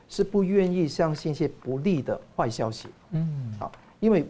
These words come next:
Speaker 1: 你不利的坏消息一定会劳师动众嘛，那这个结果就是不好，所以你的研判方面会有这个误区存在。这个地方我希望可以不要忽视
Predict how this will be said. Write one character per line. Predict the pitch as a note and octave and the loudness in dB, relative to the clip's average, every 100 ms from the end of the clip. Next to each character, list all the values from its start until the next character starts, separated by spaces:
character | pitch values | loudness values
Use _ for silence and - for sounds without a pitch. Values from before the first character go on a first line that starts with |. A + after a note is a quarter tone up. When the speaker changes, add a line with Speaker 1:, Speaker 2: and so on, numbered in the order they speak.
| - | -6
Speaker 1:
你 | - D3 B2+ | -6 -4 -4
不 | - A3 | 2 4
利 | G#3 | 4
的 | |
坏 | C#3+ E3 | 2 0
消 | C3+ D#3 | 0 -2
息 | C#3 - D3+ | -2 -8 -6
一 | |
定 | D#3+ | 0
会 | E3 D3+ - - | 0 0 -4 -2
劳 | B2 B2 | 0 0
师 | D3 F3 | 0 0
动 | F3 C3+ | 0 2
众 | E3+ | 0
嘛， | B2 - - _ | 0 -6 -14 _
那 | F3+ | -2
这 | D#3 | 2
个 | E3+ | 2
结 | B2 C3 | 2 -2
果 | D3+ G2 | -2 -6
就 | - | -6
是 | B2 | -8
不 | B2 B2 | -8 -6
好， | G#2+ - - - - - | -6 -8 -12 -20 -20 -20
所 | - A#3+ | -2 0
以 | F3 | 2
你 | B2 | -2
的 | G#2 B2 | -2 -2
研 | A#2+ A#2+ G#2+ D3 | -2 -6 -6 -6
判 | D#3+ G3 | -2 -4
方 | B2+ D3+ | -2 -4
面 | C#3 C3+ A2+ | -2 -4 -2
会 | - | 2
有 | D3 | 2
这 | A#2+ | 2
个 | C3 | -4
误 | B2 D3+ | -2 -4
区 | B2+ - C3 | -6 -8 -10
存 | - G2 | -10 -16
在。 | - G2+ - - - - - - - | -8 -8 -8 -16 -20 -20 -20 -20 -14
这 | - C4 | 0 4
个 | F#3+ | 6
地 | G3 | 4
方 | F#3 F#3+ | 4 2
我 | F3+ G#2+ | 2 -2
希 | A#2 - | -2 2
望 | F3 C3 | 2 0
可 | B2 C#3+ | 0 2
以 | A#2+ - - - | 2 -2 -12 2
不 | E3+ | 2
要 | F3+ | 2
忽 | F3+ G3 | 0 -2
视 | - G#3 | -2 -2